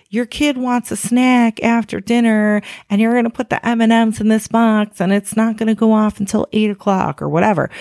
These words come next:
But you can lock all sorts of things. You can lock chastity keys in there. Okay, so here's one thing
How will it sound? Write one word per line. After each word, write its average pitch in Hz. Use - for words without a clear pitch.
But 135
you 196
can 226
lock 139
all 147
sorts 143
of -
things. 135
You 151
can 143
lock 120
chastity 147
keys 208
in 220
there. 226
Okay, 156
so -
here's 262
one 170
thing 151